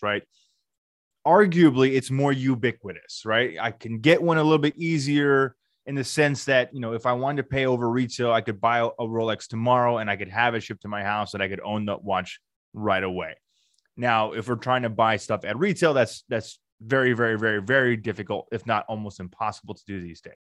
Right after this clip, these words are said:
Don't kid yourself, ladies and gentlemen. It is very difficult. Now, I'll disagree on the point that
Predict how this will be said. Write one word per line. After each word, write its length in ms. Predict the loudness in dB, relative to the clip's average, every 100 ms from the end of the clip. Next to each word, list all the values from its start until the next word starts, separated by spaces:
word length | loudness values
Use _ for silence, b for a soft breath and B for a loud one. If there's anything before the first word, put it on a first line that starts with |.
| _ _ _ _ _
Don't 180 | -6 -4
kid 160 | -6 -6
yourself, 360 | -8 -10 -10 _
ladies 240 | -12 -12 -14
and 80 | -10
gentlemen. 300 | -10 -10 -12
It 80 | -8
is 120 | -8
very 300 | -4 0 0
difficult. 400 | -2 -8 -14 -18 -20 _ _ _ _ _ _
Now, 380 | 0 2 2 -2 _ _ _ _ _
I'll 120 | 2
disagree 580 | 4 2 2 -2 2 2
on 60 | 2
the 80 | -4
point 400 | -8 -10 -6 -2
that 340 | -2 -2